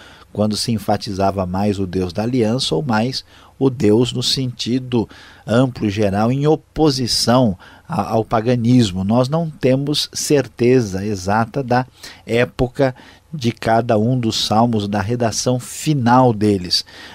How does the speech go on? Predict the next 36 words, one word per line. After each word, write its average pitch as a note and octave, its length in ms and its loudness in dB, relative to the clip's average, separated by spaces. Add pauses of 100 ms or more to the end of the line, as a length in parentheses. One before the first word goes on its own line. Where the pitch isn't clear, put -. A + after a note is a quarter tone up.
mas A#2+ 400 2
é C3+ 80 4
provável B2 720 0
que - 120 -2
eles B2 320 0
tenham, A#2 460 2 (360)
ah, G#2 240 -2
exercido A2+ 720 0
aí G#2 160 2
uma A#2+ 160 0
função C#3+ 600 0
diferente A#2+ 560 0
de A#2 100 -4
uma B2+ 220 0
época G#2+ 480 -2
para B2 280 0
outra. G#2+ 360 2
A G#2 40 -6
mesma D#3+ 380 0
coisa A#2 300 -2
que B2 100 -4
acontece, A#2+ 640 0
por B2+ 200 -2
exemplo, C#3+ 360 -2 (340)
com D3 160 0
os C3 120 2
livros B2+ 340 2
históricos. A#2+ 760 2
Você G#2 120 -4
tem A2+ 140 -4
a G2+ 60 -2
mesma D3 580 2
história A#2 480 -4
contada A2+ 580 -2
em B2 80 -10
Crônicas A2+ 720 -2